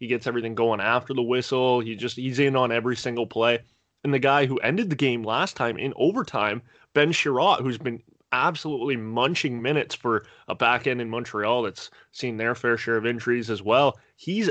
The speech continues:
out as well. So, I mean, in a tank game again tonight against another bottom feeder, those are a couple big guys. As the Sens have guys coming back in,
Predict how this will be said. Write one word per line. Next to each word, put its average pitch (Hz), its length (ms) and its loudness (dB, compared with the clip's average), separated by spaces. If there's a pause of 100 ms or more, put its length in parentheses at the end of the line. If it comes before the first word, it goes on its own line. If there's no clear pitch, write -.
out 123 260 4
as 117 220 0
well. 127 320 2
So, 117 380 2 (420)
I - 80 -2
mean, 127 180 2
in 117 140 0
a 104 40 -4
tank 160 400 0
game 147 220 0
again 131 360 -2
tonight 123 440 2
against 120 360 -4
another 139 180 4
bottom 147 380 2
feeder, 120 420 -2 (200)
those 139 220 2
are 156 60 0
a 147 60 -2
couple 156 260 2
big 147 240 0
guys. 135 340 2
As 131 220 0
the 123 60 -10
Sens 139 280 -2
have 131 160 -2
guys 135 240 2
coming 135 220 -4
back 123 260 2
in, 156 220 0